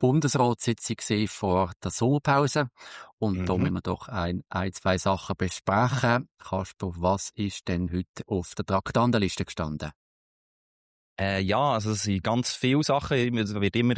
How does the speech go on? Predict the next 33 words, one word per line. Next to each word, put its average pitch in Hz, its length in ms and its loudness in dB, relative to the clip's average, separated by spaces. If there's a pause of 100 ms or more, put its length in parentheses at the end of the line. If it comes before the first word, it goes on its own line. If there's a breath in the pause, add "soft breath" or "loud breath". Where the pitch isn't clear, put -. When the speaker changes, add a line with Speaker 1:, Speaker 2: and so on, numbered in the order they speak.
(120)
Speaker 2:
ganz 117 240 -2
viele 117 220 2
Traktanten 104 540 0
noch 95 120 0
abgearbeitet 127 800 0
vor 104 160 0
der 104 120 0
langen 107 280 2
Sommerferien. 127 760 2 (320 loud breath)
Aber 98 220 0
ich 104 100 4
würde 95 120 0
sagen, 107 220 0
da 104 120 2
ist, - 120 -4
mir 101 300 2
ist 101 120 -2
besonders 123 460 0 (120)
etwas 123 360 0
ins 104 220 0
Auge 143 400 2
g-, - 80 -14 (100)
gestochen. - 720 -2 (300 loud breath)
Und 117 240 2
zwar, 131 600 2 (360 loud breath)
ab 151 160 2
dem 143 160 2 (100)
ersten 160 380 0
August 127 680 2
soll 131 300 2
es - 200 -4
eine 98 120 0
landesweite 131 880 0